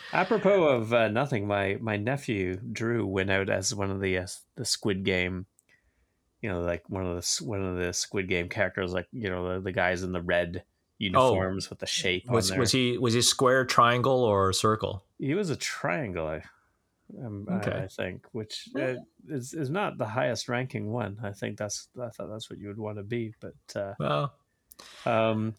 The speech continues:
Speaker 1: but, like,
Speaker 2: Huh.
Speaker 1: he is nine or ten.
Speaker 2: So he's
Speaker 1: And
Speaker 2: seen,
Speaker 1: he's
Speaker 2: he's
Speaker 1: never
Speaker 2: seen
Speaker 1: seen it.
Speaker 2: <laughs>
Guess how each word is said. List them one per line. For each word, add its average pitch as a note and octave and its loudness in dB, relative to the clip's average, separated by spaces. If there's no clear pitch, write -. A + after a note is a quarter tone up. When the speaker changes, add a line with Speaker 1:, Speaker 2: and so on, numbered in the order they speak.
Speaker 1:
but, D#3+ 6
like, F#3 4
Speaker 2:
Huh. G3+ 8
Speaker 1:
he G#3 2
is D#3+ -2
nine D#3+ -6
or G#2 -8
ten. F#2+ -6
Speaker 2:
So D#3+ 4
he's D#3+ 4
Speaker 1:
And - -
Speaker 2:
seen, C#3 6
Speaker 1:
he's D#3 6
Speaker 2:
he's - 4
Speaker 1:
never B2+ 8
Speaker 2:
seen D#3+ 6
Speaker 1:
seen G2+ 2
it. F#2+ -4
Speaker 2:
<laughs> - 4